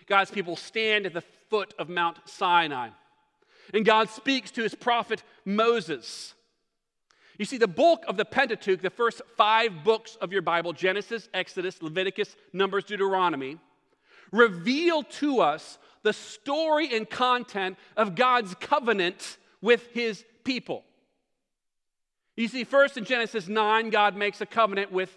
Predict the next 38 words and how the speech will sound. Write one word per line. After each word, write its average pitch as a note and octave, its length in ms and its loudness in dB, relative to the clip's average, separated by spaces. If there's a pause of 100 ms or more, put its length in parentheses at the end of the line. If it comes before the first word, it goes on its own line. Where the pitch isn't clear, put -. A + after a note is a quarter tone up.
(360)
Noah. G#3+ 320 2
And F3 100 2
then G#3 120 2
in G3 100 -2
Genesis G3+ 400 -2
twelve, G#3+ 420 4
it's G3 140 -8
with G#3 160 -2 (260)
Abraham. G3+ 520 2
Then G#3+ 100 0
in G3+ 120 -2 (160)
Exodus A#3+ 380 0
twenty, A3+ 300 -2
it's G#3+ 300 -6 (100)
with A3+ 180 2
Moses. A#3 440 0
And A3 180 -4 (140)
later A#3+ 320 4
we'll A3+ 100 2
find A3 240 4
in G3+ 60 -2
Second G#3+ 280 -8
Samuel G#3+ 280 -4
seven, A3 340 -2
it's A3 160 -10
with A3 160 0 (220)
David. G#3 460 -2 (1040)
But A#3+ 240 4
each E4 280 2
of C4+ 200 0
these B3+ 360 -6
covenants G#3 760 -2 (220)
is A#3+ 100 0
an C4 160 -6
iteration B3+ 680 -2
of G#3+ 180 -2
the G3+ 100 -2
same C#4+ 400 -4